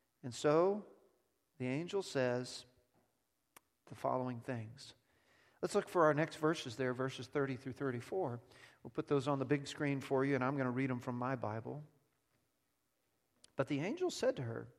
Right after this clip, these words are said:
'Do not be afraid, Mary. You have found favor with God.'" As I said already, every time an angel shows up in the Bible, one of the very first things they say to whoever they're talking to is, "Fear not.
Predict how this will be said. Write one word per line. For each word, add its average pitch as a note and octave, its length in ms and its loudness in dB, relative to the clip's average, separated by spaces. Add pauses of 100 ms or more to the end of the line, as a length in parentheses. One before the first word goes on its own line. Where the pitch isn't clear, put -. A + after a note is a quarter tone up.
(1000)
'Do G#3+ 200 -4
not D3 400 0
be A#2+ 240 -2
afraid, C3+ 600 -4 (100)
Mary. A#2+ 440 -6 (760)
You F3+ 140 -8
have A#3 120 -10
found C#3 340 -4
favor C3 600 -2 (560)
with C#3 160 -12
God.'" C#3+ 340 -4 (1500)
As C#3+ 180 0
I C#3+ 60 2
said C#3+ 220 4
already, C3+ 460 4
every C3+ 160 0
time C3 240 -2
an B2 60 -4
angel B2+ 280 -4
shows B2+ 300 -2
up B2 160 -2
in B2 80 -6
the A#2+ 40 -6
Bible, A#2+ 360 2
one B2+ 160 -4
of A#2 80 -4
the A#2+ 40 -4
very B2+ 200 0
first A#2+ 320 -6
things C3 260 -8
they B2+ 100 -4
say C#3 300 0
to B2+ 100 -2
whoever C3+ 340 2
they're B2+ 120 -2
talking C#3 360 -2
to B2+ 280 -8
is, B2 200 -8
"Fear A#2 520 -6
not. A#2+ 480 -8